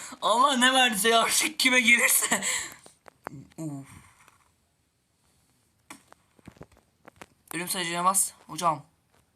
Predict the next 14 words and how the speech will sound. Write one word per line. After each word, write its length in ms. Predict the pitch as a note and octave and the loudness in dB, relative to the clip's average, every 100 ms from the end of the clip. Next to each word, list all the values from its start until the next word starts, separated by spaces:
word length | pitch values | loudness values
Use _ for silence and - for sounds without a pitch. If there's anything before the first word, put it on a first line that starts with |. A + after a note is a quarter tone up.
| _ - | _ -4
Bir 40 | |
sen 200 | E3+ F#3+ | -2 0
dayak 300 | G3 F#3 - | 0 0 -4
yemem 200 | E3+ D#3 | -6 -4
lazım. 300 | D3 C#3+ C#3+ - _ - - - _ | -4 -6 -10 -20 _ -18 -18 -20 _
Birisi 220 | G3 F3+ | -4 -2
bana 220 | G#3 A3+ A3+ | 0 2 2
vursun. 340 | G#3 A3 - - _ _ _ _ _ _ _ _ _ _ _ - | 2 0 -6 -14 _ _ _ _ _ _ _ _ _ _ _ -4
Oğlum 360 | G3+ B3+ C4+ G#3+ | 2 4 2 2
ben 180 | G#3+ | 0
niye 140 | A3+ B3+ | 0 0
özelliğimi 260 | C4 B3 | 0 -2
kullanamadım 420 | - A3+ G#3+ G#3+ G#3 | 0 2 2 2 0
hala? 420 | G#3 A3 C4+ | 0 0 -4